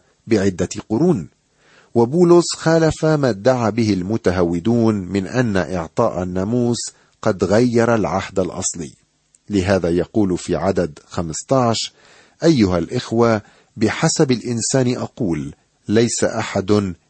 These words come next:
يبطل عهداً قد تمكن ولو من إنسان أو يزيد عليه." على فرض، مستمعي وأخي، أنك وقعت تعهداً لتدفع لأحدهم مائة دينار، وبعد سنة قررت أن تدفع له فقط خمسين دينار.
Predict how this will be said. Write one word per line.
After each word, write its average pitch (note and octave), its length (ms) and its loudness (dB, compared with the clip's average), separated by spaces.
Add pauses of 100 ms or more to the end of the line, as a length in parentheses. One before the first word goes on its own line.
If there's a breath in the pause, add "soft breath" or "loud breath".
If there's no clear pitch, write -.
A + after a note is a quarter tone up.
يبطل G#2 580 2
عهداً A2 680 0 (320 soft breath)
قد D3 100 0
تمكن C#3+ 880 0
ولو C3+ 400 2
من E3 160 0
إنسان F#2 600 -2 (180)
أو A#2 120 2
يزيد E2 400 -2
عليه." A2+ 380 -2 (760)
على C#3+ 280 2
فرض، D#3 420 0
مستمعي F#2 560 0
وأخي، A2 500 2
أنك D3 400 0
وقعت C3+ 560 2
تعهداً G2 680 0
لتدفع G2+ 800 0
لأحدهم A2+ 880 0 (100)
مائة G#2 440 0
دينار، G2+ 500 0 (400)
وبعد A#2+ 380 2
سنة A2 440 2
قررت A2+ 520 0
أن G2+ 220 -2
تدفع F#2 400 0
له A2+ 380 2
فقط G2+ 500 0
خمسين G2+ 540 -2
دينار. C3 380 0